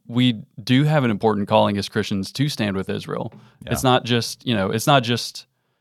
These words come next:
Speaker 2: It's not some sort of political thing.
Speaker 1: No, not
Speaker 2: This,
Speaker 1: at all.
Speaker 2: this is, this is a, our Bible is made up of an Old Testament and a New Testament. And God, uh, chose Father Abraham,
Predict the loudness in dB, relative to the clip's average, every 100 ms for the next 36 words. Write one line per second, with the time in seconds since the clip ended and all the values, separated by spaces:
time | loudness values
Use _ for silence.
0 | _ _ _ _ _ _ _ _ _ _
1 | -4 4 6 6 4 6 6 4 4 4
2 | 6 4 2 0 2 0 0 4 6 6
3 | 4 6 6 8 8 6 6 4 2 -2
4 | -2 0 2 2 6 8 8 4 -4 -20
5 | 2 4 8 8 8 6 4 6 4 4
6 | 4 4 4 4 4 2 2 2 2 4
7 | 4 4 2 2 -2 -6 -8 -12 -14 _
8 | _ _ -6 -2 0 0 0 -2 -6 -16
9 | _ -20 _ -20 _ _ _ _ 2 6
10 | 8 6 4 -10 -20 -20 _ 0 2 2
11 | 0 4 6 8 6 8 8 10 6 6
12 | 6 6 6 4 4 2